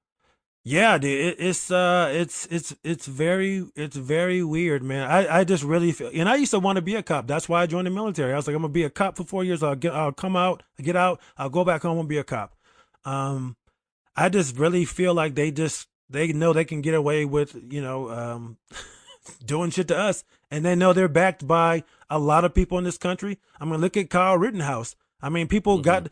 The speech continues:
Speaker 1: it, it, it, it amazes me how quickly, and I'm, dude, I'm a pro gun. We, I'm a pro gun guy.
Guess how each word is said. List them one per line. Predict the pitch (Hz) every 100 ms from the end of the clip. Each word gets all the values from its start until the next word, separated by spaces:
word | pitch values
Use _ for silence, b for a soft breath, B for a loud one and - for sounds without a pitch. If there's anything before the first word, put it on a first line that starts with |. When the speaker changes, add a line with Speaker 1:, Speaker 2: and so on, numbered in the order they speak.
| B B
Speaker 1:
it, | 214 175
it, | - 233 -
it, | 254 294 -
it | 240
amazes | 294 196 185 214 180 165
me | 165 156 147
how | 127 180
quickly, | 165 - 214 - 175
and | 165
I'm, | 226 254
dude, | 196 214
I'm | 156 269
a | 151
pro | - 190 214 185
gun. | 160 202
We, | 156 247 -
I'm | 226
a | 247
pro | - 214 226
gun | 160 180 214 202
guy. | 160 214 131 110